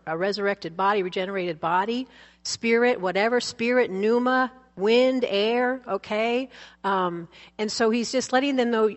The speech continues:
that th-, that's going to happen, that he's going to give them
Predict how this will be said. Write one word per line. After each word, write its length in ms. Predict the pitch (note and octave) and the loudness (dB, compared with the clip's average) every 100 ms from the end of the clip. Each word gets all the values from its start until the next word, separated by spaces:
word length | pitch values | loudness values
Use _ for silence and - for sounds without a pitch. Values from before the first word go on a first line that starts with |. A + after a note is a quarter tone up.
| - | -4
that 320 | F#3 G3 F#3 - F3+ - | 0 2 2 -4 -18 -20
th-, 100 | - _ - _ - | -20 _ -20 _ -4
that's 260 | G#3+ - | -4 -4
going 380 | - B3+ B3+ C4 | -2 2 4 2
to 180 | B3 B3+ | 0 -2
happen, 680 | - - E3+ D#3 C#3+ C3 B2+ - _ _ _ _ _ _ _ | -2 -2 -4 -4 -8 -12 -14 -20 _ _ _ _ _ _ _
that 180 | G#3 F#3+ | -2 0
he's 260 | C4 B3+ G3+ | 2 2 2
going 460 | - C4 E4 F4+ | 4 4 4 2
to 180 | - B3+ | 0 -6
give 540 | F#3+ A3+ C4 D#4 B3+ | -6 -2 0 0 -2
them 560 | F#3+ F3 D#3+ E3 F3+ G3+ | -2 0 0 -4 -4 -8